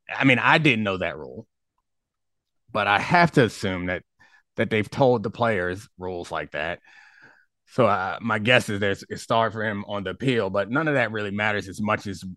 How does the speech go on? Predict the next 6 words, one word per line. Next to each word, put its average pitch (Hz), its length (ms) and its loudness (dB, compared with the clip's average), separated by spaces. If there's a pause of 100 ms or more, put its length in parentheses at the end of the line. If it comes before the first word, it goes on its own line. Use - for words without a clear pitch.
(340)
what 101 220 -8
matters 101 500 -2
is 92 160 -8
how, 98 400 2
like, 95 320 0
hypocritical 110 960 -4